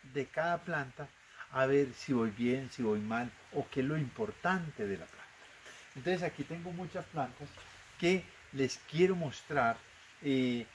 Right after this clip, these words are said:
qué es lo importante que debo ver en una planta. Por ejemplo, aquí yo tengo una Miltoniopsis. Una Miltoniopsis es esto,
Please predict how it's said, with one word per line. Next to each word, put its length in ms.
qué 180
es 80
lo 80
importante 800
que 160
debo 160
ver 160
en 60
una 120
planta. 240
Por 80
ejemplo, 240
aquí 300
yo 160
tengo 300
una 220
Miltoniopsis. 1040
Una 180
Miltoniopsis 760
es 160
esto, 340